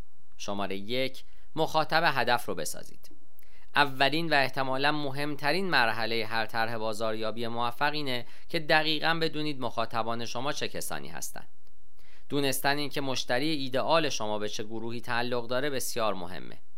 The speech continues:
همچنین اونها چه علاقه‌ای دارن، چه چیزی برای اونها جذابیت داره، در کجا قرار دارن،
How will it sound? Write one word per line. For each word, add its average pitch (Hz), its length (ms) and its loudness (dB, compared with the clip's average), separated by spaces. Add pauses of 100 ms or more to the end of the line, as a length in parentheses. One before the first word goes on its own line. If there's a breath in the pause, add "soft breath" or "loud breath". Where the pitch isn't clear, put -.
(420 soft breath)
همچنین 135 580 2 (200 loud breath)
اونها 147 320 0
چه - 300 0
علاقه‌ای 95 580 2
دارن، 71 380 -2 (180)
چه 180 200 0
چیزی 139 360 0
برای 101 280 2
اونها 98 320 -2
جذابیت 92 840 0
داره، 73 320 -2 (180)
در 131 200 2
کجا 131 400 0
قرار 110 340 4
دارن، 87 420 -2